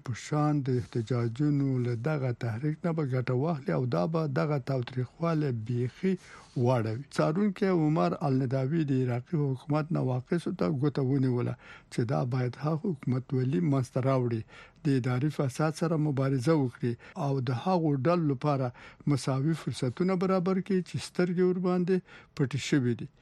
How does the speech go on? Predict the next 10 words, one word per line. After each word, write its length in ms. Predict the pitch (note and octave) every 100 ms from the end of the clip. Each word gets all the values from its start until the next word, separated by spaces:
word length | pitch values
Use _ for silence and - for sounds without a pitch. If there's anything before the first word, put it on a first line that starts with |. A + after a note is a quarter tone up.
| - - C#3+ C3+
دی 120 | E3 E3+
وایي 260 | E3 F3+ G3 A3+ - C3 A#2
دغه 260 | F3+ F#3+ F#3 F#3+ - - - - C#3 C3+
ناکامي 840 | C3+ C#3+ B2 D3+ C3 C3 D#3 E3+ D#3 C3+
د 120 | B2+
ایران 340 | B2+ E3 F3 -
سره 240 | D#3+ D#3+ C#3+
له 60 | C3+ C#3
تاوتریخوالي 840 | C3 B2+ C3+ C3 - D#3+ E3 D#3+
نه 160 | D#3